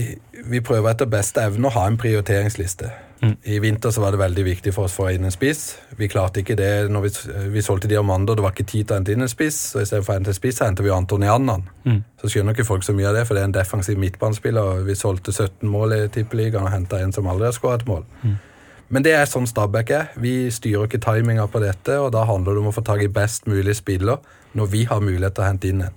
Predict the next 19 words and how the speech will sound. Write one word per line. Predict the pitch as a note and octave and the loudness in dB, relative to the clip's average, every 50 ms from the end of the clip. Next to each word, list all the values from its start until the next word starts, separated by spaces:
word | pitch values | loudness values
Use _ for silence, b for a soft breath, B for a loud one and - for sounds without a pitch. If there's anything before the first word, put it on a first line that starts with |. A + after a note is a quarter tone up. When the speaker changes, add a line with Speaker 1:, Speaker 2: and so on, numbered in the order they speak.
| B B B B B | B B B B B
Speaker 2:
Mm. | C3+ A#2 - - - - - G#2+ | 0 0 0 -2 -6 -6 -2 0
Speaker 1:
Og | A2 A2+ A2+ A2+ A#2 A2+ A2 G#2+ | 2 2 4 4 2 2 2 0
hvis | A#2 A2+ A#2 | 0 0 0
det | C3+ | 0
er | C3 C3 | 2 2
en | |
defensiv | A#2+ A#2 A#2+ - C3+ A#2 B2 C3 | 2 2 0 0 -2 -2 -2 -2
midtbane, | A#2 A2 G2+ - - D3 D#3 | 0 -2 -2 -2 -2 -4 -4
så | - - - | -4 -6 -6
får | F3 - | -4 -2
treneren | - C3+ G#2+ A2+ B2+ B2+ | 0 0 0 2 2 2
gjøre | A2+ A#2 C3 | 2 2 0
litt | C3+ A#2+ C#3+ | 0 0 -2
om | C#3+ D3 | -2 -2
på | D3 E3 | -2 -2
hvordan | C#3+ C#3+ D3+ D#3 | -2 0 0 -2
de | D#3 D#3+ | -4 -6
spiller | - - E3+ A#3+ C#4+ C#4 | -6 -4 -4 -2 -2 -2
da, | B3+ | -4